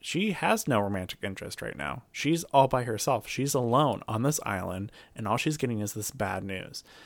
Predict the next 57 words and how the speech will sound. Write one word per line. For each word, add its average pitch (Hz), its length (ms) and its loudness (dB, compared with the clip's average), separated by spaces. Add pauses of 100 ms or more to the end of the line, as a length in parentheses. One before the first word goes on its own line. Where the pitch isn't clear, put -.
(240)
And 113 300 2 (300)
I 107 60 2
don't 165 200 0
think 151 220 6
she's 110 240 0
just 113 200 -4
like, 101 300 -2 (120)
"Oh, 202 180 10 (340)
all 135 100 8
of 135 60 4
a 143 40 -4
sudden 165 260 4
Jon 135 200 4
Snow," 139 380 2
but 110 140 2
she 120 100 2
looks 143 160 4
at 139 100 4
Jon 120 220 4
Snow 117 280 2
as 107 100 0
someone 113 260 0
who's 117 180 -4
a 113 60 0
lot 110 300 4
like 110 200 0
her, 104 240 -8 (280)
who 127 160 4
has 120 120 4
gained 117 380 -2
the 135 60 0
respect 131 340 -2
of 107 80 -4
the - 80 -10
people 143 560 -2 (200)
by 113 140 6
his 107 200 -4
deeds 120 560 -6 (220)
and 123 120 -6
by 104 380 -2
being 113 240 -4
true. - 320 0 (880)
And 110 140 -2
that's 131 200 0
what 156 140 4
she's 196 220 0
done 95 200 0
so - 160 -4
far. - 400 -8
And 113 140 -6
so 110 240 4
I 104 120 -2
think 139 260 -2
that 123 200 0
resonates 120 520 -2
with 143 140 -2
her. 156 280 -2